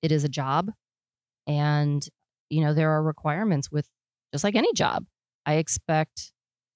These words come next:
certain things and I expect growth and different behaviors and cooperation. And, you know, it, if you're gonna have a job, it may as well be one that you're working with travel and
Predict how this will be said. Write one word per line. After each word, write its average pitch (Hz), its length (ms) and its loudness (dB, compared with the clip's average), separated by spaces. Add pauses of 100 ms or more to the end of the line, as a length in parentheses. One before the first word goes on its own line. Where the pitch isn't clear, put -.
certain 170 200 0
things 208 440 0
and 156 140 2
I 156 120 2
expect - 540 -4
growth 160 380 0 (840)
and 156 600 2 (760)
different 165 260 0
behaviors 160 680 0
and 151 340 0
cooperation. 220 800 -2
And, 143 420 -4 (680)
you 202 120 0
know, 185 400 4
it, 170 180 2 (2500)
if 175 140 0
you're 190 80 2
gonna 226 220 2
have 220 160 2
a 180 40 0
job, 208 240 2
it 151 100 2
may 147 160 -4
as 196 140 0
well 185 160 0
be 185 200 -2
one 180 200 0
that 165 200 -2 (120)
you're 147 120 -12
working 160 260 -6
with 151 140 -12
travel 180 400 -2
and 151 320 -2